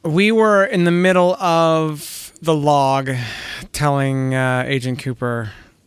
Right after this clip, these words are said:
what it heard that night. So, real quick, um, the log heard two men, two girls.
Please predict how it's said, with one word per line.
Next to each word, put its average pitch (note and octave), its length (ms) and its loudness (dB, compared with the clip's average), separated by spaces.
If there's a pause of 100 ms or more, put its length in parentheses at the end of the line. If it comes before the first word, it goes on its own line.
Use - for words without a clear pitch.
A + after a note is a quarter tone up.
(160)
what B2 440 -2
it B2+ 160 -8
heard A#2+ 380 -4
that A2 160 -8
night. G#2+ 300 -10 (760)
So, C3+ 440 -2 (300)
real C#3 220 0
quick, - 680 -4
um, B2+ 680 -2 (1120)
the C3+ 100 -2
log B2+ 380 -2
heard A#2 440 -4
two C#3+ 180 -2
men, C3+ 580 -2 (160)
two C#3+ 180 -4
girls. B2+ 560 -2